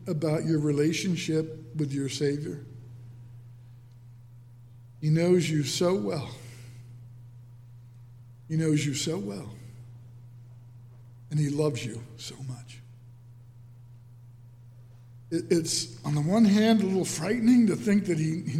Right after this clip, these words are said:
knows us like he knows us. But then it's also so comforting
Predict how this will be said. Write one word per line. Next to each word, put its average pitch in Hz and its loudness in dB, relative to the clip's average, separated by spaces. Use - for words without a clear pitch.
knows 226 2
us - -2
like 156 -2
he 147 -4
knows 208 0
us. - -8
But 160 -10
then 208 6
it's 202 2
also 214 2
so 202 4
comforting 208 0